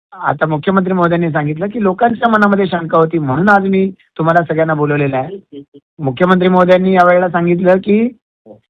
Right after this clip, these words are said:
जसं दिवा पाटील साहेबांच्या नावाचा, अ, विमानतळाचा प्रस्ताव प्रलंबित आहे, तसाच तो जगद्गुरू संत तुकाराम महाराज यांच्या नावाचाही पुण्याच्या विमानतळाचं नाव प्र-, प्रलंबित आहे,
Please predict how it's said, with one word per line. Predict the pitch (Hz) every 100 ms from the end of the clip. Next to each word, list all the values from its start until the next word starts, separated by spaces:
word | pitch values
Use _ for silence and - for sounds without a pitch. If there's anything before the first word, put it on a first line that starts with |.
| _ _ 139
जसं | 151 151 214 165 104 - _ _ _
दिवा | 113 127 196
पाटील | 220 214 226
साहेबांच्या | 208 185 190 202 220 233
नावाचा, | 220 170 156 160 170 170 196 202 226 - _ _ _
अ, | 214 165 165 170 165 170 170 190 185 175 160
विमानतळाचा | 151 175 185 185 180 185
प्रस्ताव | 190 160 - 196
प्रलंबित | 190 175 165 160 147
आहे, | 143 202 _ _ -
तसाच | 165 160 190 170 - _ _ _ _ 190
तो | 190 233 262 _ - - - 180
जगद्गुरू | 156 180 185 294 180 220
संत | 196 185 190
तुकाराम | 165 170 185 196
महाराज | 170 170 190 190
यांच्या | 160 156
नावाचाही | 190 175 175 175 202
पुण्याच्या | 226 185 175 185
विमानतळाचं | 175 170 170 165 160
नाव | 160 151
प्र-, | 151 139
प्रलंबित | 143 143 139 135 135
आहे, | 143